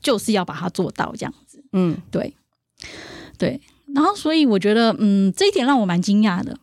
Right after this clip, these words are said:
Speaker 1: 嗯，我觉得从第一乐章，哎，第一首的第一乐章开始，我就觉得，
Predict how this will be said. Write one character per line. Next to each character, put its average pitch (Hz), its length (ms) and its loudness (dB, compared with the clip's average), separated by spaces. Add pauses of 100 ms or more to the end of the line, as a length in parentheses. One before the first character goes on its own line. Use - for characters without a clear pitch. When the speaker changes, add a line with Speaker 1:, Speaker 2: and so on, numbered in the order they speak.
Speaker 1:
嗯， 214 240 2
我 226 100 2
觉 349 100 2
得 392 120 2
从 226 200 0
第 254 140 2
一 269 40 4
乐 269 120 4
章， 220 260 4 (100)
哎， 277 120 2
第 269 180 0
一 277 60 4
首 202 160 0
的 175 80 -2
第 202 140 0
一 - 20 4
乐 196 160 2
章 180 160 0
开 175 160 2
始， 175 140 -4
我 - 80 -2
就 185 120 2
觉 160 140 -2
得， - 100 -6